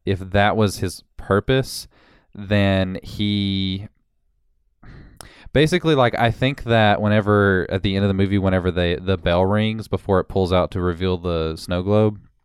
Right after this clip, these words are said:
I think that they're all looking at each other because they all are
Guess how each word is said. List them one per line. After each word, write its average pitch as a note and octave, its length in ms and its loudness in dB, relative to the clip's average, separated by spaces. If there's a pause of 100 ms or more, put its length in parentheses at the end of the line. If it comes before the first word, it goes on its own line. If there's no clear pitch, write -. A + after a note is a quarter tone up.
(800)
I A2+ 100 0
think C3 240 -2
that G#2 240 0
they're G#2 180 6
all G#2 160 6
looking G2+ 280 0
at G#2 100 0
each G#2 160 -2
other G#2+ 260 2
because F#2+ 440 -2
they F#2+ 200 0
all F#2 280 4
are F2 120 0